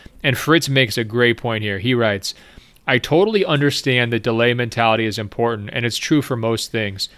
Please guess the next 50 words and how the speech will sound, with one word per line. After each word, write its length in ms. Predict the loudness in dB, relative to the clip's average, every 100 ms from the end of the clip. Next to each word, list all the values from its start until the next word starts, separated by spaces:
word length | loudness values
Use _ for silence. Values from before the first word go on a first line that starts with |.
| -20 _
but 140 | -2 2
I'm 180 | 2 2
a 80 |
high 140 | 2 2
school 300 | 0 0 -2
senior, 480 | 0 -2 -2 -2 -4
and 260 | -6 -2
the 80 | -2
one 320 | 0 0 0
thing 180 | -2 -2
I 120 | -2
can't 360 | -4 -2 -2 0
really 300 | 0 2 2
delay 680 | 0 0 4 4 4 2 -4 _ _
is 180 | -2 0
my 160 | 2 0
senior 360 | 0 -4 -4
spring. 420 | -4 -4 -4 -4 -8 _ _ -8
Instead, 440 | -6 -2 4 4 4
it's 120 | -2
pretty 280 | 0 2 4
much 260 | 2 0
canceled, 480 | 0 0 0 0 -2
and 80 | -2
it 60 |
seems 300 | -4 -4 -2
that 120 | -2 -2
summer 400 | 0 0 0 -2
may 160 | 0
also 320 | 2 2 0
be 220 | -2 0 -2
in 100 | -2
doubt. 340 | 0 0 -2 -8 -20 -18 -4
This 160 | 0
applies 400 | 0 2 4 2
to 80 | 0
all 320 | -2 2 4
high 160 | 4 2
school 320 | 0 0 0
and 80 | 0
college 400 | 0 2 2 0
seniors, 380 | -4 -4 -4 -6
but 180 | -6 -6
for 120 | -2
my 140 | -2
friends 300 | 0 0 0
and 80 | 2
I, 260 | 2 2 2
as 220 | -2 -2
athletes, 640 | 0 0 0 0 -2 -2